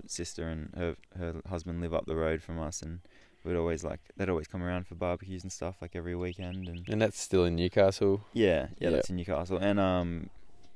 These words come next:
Speaker 1: yeah, my, my mother and sister, they have a baby co-, baby clothing business, Millie Moo Creations, and they're, um,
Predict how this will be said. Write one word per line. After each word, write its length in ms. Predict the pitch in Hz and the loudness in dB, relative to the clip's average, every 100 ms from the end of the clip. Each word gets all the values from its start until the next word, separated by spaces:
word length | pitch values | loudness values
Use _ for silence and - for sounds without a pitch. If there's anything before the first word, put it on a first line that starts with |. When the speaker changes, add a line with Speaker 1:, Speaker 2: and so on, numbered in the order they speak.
| - - - - - | -14 -14 -16 -20 -10
Speaker 1:
yeah, 320 | 92 90 76 - | -2 0 0 0
my, 220 | 107 117 - | 2 2 0
my 140 | 107 104 | 2 4
mother 300 | 107 110 104 | 6 6 4
and 340 | 92 90 87 - | 2 -2 -6 -8
sister, 320 | - - 90 | -6 -4 0
they 140 | 92 | 2
have 120 | 90 85 | 2 2
a 220 | 85 76 - - | 0 -2 -4 0
baby 240 | 92 95 | 0 0
co-, 140 | - - - | -2 -6 -4
baby 200 | 98 95 | -2 -2
clothing 300 | - 87 85 82 | -2 -2 -2 -2
business, 460 | 85 87 85 - - - - | -4 -6 -8 -10 -16 -16 -8
Millie 220 | 98 87 | -4 -2
Moo 240 | 90 92 107 - | -2 -4 -6 -8
Creations, 600 | 95 95 104 - 147 - - - - - - - - | -2 -2 -2 -8 -12 -14 -16 -14 -14 -12 -12 -12 -6
and 160 | 98 98 | -2 2
they're, 220 | 95 92 | 2 2
um, 440 | 87 85 85 82 | 0 -2 -4 -8